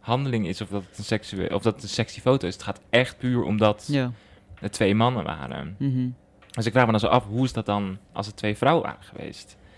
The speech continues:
Speaker 1: Voor een
Speaker 2: Ik denk dat ze dan ook werden beklad, maar misschien met dingen als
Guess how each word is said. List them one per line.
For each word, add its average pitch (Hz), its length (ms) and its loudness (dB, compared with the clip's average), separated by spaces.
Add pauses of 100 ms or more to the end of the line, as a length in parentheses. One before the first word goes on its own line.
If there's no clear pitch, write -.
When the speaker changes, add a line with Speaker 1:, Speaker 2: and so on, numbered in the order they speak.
(140)
Speaker 1:
Voor 101 240 2
een 82 280 -4 (800)
Speaker 2:
Ik 147 160 2
denk 151 160 8
dat 139 180 6
ze 143 140 0
dan 135 180 4
ook 139 160 2
werden 131 320 2
beklad, 131 500 -2
maar 127 160 0
misschien 131 380 -2
met 123 200 0
dingen 127 320 2
als 110 400 -6